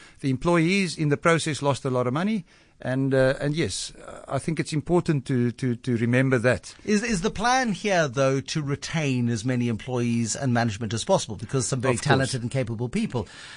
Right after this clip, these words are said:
Speaker 2: Um, and so this is an incentive to keep them in the business.
Speaker 1: No, that was not the reason why this four forty was paid. The f-, reason why the four forty was paid, because it was guaranteed by Pepkor
Speaker 2: Mm.
Speaker 1: contractually at the time.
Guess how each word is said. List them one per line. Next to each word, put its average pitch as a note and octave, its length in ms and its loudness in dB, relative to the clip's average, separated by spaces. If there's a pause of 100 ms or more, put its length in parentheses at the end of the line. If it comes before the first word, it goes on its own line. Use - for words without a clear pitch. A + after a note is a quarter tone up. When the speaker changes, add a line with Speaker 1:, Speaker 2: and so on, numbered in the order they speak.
(160)
Speaker 2:
Um, D#3+ 420 4
and D3+ 560 0
so D3+ 240 2
this C3+ 320 0
is C3+ 140 -2
an C#3 80 2
incentive C3+ 560 0
to - 100 -10
keep C#3 200 -4
them G#2+ 120 -4
in A2+ 120 0
the A2+ 40 -2
business. - 480 -8 (560)
Speaker 1:
No, A#2 360 2 (100)
that C#3 200 2
was F3 160 4
not F3 200 2
the D#3 80 0
reason C#3 340 2
why B2 320 4
this B2 180 0
four B2 220 -4
forty B2 320 -6
was A2 200 -6
paid. F#2 360 -8
The A2 120 -8
f-, - 260 -16
reason F3 360 2
why D3+ 140 4
the A#2+ 100 0
four C#3 180 -2
forty A#2+ 220 -2
was G#2+ 160 -4
paid, G#2+ 240 -4
because G#2+ 280 -4
it G2+ 100 -6
was G2+ 140 -2
guaranteed G#2 580 -2
by G#2+ 100 2
Pepkor A2 440 -2
Speaker 2:
Mm. G#2+ 80 -6 (200)
Speaker 1:
contractually B2+ 640 0
at G#2+ 120 -6
the A2+ 60 -4
time. F#2+ 360 -6